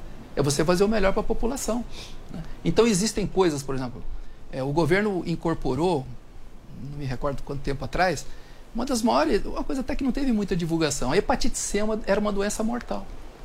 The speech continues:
A pessoa que pegava, que se contaminava com a hepatite C, tava fadada a morrer,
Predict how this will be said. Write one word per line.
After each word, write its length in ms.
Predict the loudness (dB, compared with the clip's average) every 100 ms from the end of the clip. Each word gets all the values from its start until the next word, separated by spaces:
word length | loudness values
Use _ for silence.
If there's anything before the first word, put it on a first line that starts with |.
| -12 -4
A 60 | 2
pessoa 260 | 2 2
que 60 | 2
pegava, 320 | 4 4 4
que 80 | 2
se 120 | 0
contaminava 560 | 2 2 2 2 0 0
com 80 |
a 20 | -2
hepatite 360 | -2 -2 -2
C, 180 | 2 2
tava 220 | 2 -2
fadada 440 | 2 2 4 2 2
a 20 |
morrer, 340 | 0 0 -2